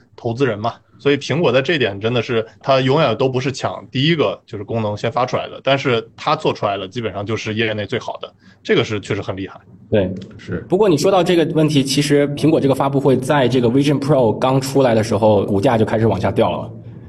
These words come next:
Speaker 3: 所以说明投资市场对它这个产品并不是特别乐观，可能是因为价格吧。
Speaker 2: 哎，如果你们看 Vision Pro 这个产品，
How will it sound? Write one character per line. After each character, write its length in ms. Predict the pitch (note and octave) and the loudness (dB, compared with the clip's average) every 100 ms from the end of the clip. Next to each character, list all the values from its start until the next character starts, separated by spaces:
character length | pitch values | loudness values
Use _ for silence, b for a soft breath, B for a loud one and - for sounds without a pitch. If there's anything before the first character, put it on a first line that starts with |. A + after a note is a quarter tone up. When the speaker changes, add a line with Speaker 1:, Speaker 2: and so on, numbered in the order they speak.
| B | B
Speaker 3:
所 180 | C#3+ | 4
以 120 | C#3+ B2+ | 4 4
说 180 | D3 | 4
明 140 | C#3 B2+ | 4 4
投 160 | - | 2
资 120 | B2 D3 | 2 2
市 140 | D3 | 2
场 200 | - G2+ | 0 0
对 120 | A2+ | 2
它 80 | A#2+ | 2
这 120 | A#2 | 2
个 120 | A2+ | 2
产 240 | G#2 G#2 A2+ | 0 -2 -2
品 300 | G#2+ F#2 F#2 | -2 -4 -4
并 160 | C#3 A#2 | 0 2
不 80 | - | 0
是 100 | A#2 | -2
特 180 | - | 0
别 100 | A2+ | 2
乐 220 | B2+ B2+ G2 | 4 4 2
观， 280 | G2 G2 - | 0 -2 -4
可 80 | G#2+ | 2
能 120 | C3+ | 2
是 180 | E3+ D#3 | 4 4
因 80 | C#3+ | 4
为 100 | D3 | 4
价 220 | D#3 A2+ | 2 0
格 140 | - | -4
吧。 220 | B2 - - - | -4 -6 -10 -6
Speaker 2:
哎， 80 | G3 G#3 | -4 -2
如 100 | D#3+ | 0
果 120 | A#3 | 4
你 180 | C4 A2+ | 4 4
们 480 | F2+ A#2 C#3 C3 - | 2 2 2 0 -6
看 300 | - A#3 D#3+ | -6 0 2
Vision 220 | D3 F#3 F3+ | 4 4 4
Pro 160 | E3 | 4
这 80 | E3+ | 2
个 80 | C3+ | 0
产 300 | - G2 C3 | 0 -2 -2
品， 360 | - E2+ D#2+ | -2 -2 -4